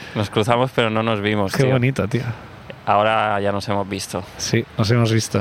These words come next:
Speaker 2: Ya, ya ha cambiado el, nuestro destino.
Speaker 1: ¿Te trae buenos recuerdos esto o no?
Speaker 2: Oh, qué pregunta
Speaker 1: Radio
Speaker 2: más
Speaker 1: Barcelona.
Speaker 2: complicada.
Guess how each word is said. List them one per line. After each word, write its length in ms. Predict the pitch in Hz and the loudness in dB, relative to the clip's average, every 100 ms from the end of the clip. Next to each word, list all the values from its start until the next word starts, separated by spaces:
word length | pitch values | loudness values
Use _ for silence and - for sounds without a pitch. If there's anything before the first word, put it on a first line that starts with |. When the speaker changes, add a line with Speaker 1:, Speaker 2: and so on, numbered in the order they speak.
| 110 - | 0 2
Speaker 2:
Ya, 840 | 120 127 123 120 113 107 104 101 131 | 2 4 2 2 2 2 0 0 0
ya 460 | 127 120 120 123 | 2 2 2 2
ha 40 | 113 | 0
cambiado 600 | 120 127 123 117 110 - | 0 2 2 2 2 2
el, 260 | 127 131 143 | 0 2 4
nuestro 320 | 135 - 131 | 2 4 2
destino. 460 | 120 - 127 113 117 - - | 2 2 2 2 -2 -6 -2
Speaker 1:
¿Te 100 | 117 | 0
trae 220 | 131 143 | 2 2
buenos 520 | 143 151 156 147 135 | 0 0 2 2 0
recuerdos 600 | 120 113 117 127 151 143 | 0 0 0 2 0 0
esto 400 | 147 - 202 185 | -2 0 0 0
o 180 | - 110 | 0 0
no? 220 | 104 101 107 - - - - - - - - - 151 | 0 -2 -4 -14 -20 -20 -20 -20 -18 -18 -16 -4 2
Speaker 2:
Oh, 400 | 156 170 139 110 85 - - - | 6 6 4 2 -2 -6 -6 -2
qué 80 | 139 | 2
pregunta 260 | 143 117 | 4 4
Speaker 1:
Radio 100 | 113 | 4
Speaker 2:
más 140 | 139 143 | 2 2
Speaker 1:
Barcelona. 40 | |
Speaker 2:
complicada. 680 | 147 131 123 98 127 120 104 | 2 2 2 4 4 4 2